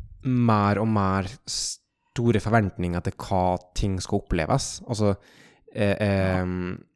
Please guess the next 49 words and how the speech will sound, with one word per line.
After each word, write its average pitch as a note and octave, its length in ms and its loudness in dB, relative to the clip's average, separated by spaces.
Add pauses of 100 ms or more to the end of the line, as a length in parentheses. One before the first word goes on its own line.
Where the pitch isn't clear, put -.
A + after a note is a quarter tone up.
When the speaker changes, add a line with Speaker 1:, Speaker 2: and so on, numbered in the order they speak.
(440)
Speaker 1:
har G2+ 100 -6
vi A2 60 2
lyst G2 200 -2
på - 120 0
mer F#2 300 4
avansert F#2 560 0
funksjonalitet G2 1040 -4 (160)
som G#2+ 200 -2 (300)
er B2 80 0
m-, G#2+ 140 0 (400)
kom-, - 280 -2
m-, A2+ 220 0 (240)
mer G2+ 220 0
kompleks - 500 -6
å F#2+ 60 -2
løse, G2+ 360 0 (160)
på - 80 -6
en D#3 60 -2
måte? A3+ 160 -6 (200)
Speaker 2:
Mm. C#3+ 180 6 (380)
Godt E3+ 160 2
spørsmål. A3 320 4
Jeg F3 80 2
vet C#3 120 2
ikke, F3 140 4
som F3 140 4 (100)
noe E3 180 8
av B2 60 4
det - 80 2
er C4 120 0
sikkert E3+ 220 0
drevet C3 380 2
av B2 260 6
at, - 240 -2
eh, B2 300 6
f-, D#3 240 0
folk B2+ 220 2
har - 100 2
funnet, B2 480 4
funnet C3 300 4
bedre A#2 180 4
patterns C3 400 0 (140)
som C3 160 0 (760)
krever, A#2+ 440 4 (180)
eh, A#2+ 40 2
litt B2+ 200 0
annen, A#2+ 300 2 (120)
annen B2+ 240 2
tenking, C3 360 4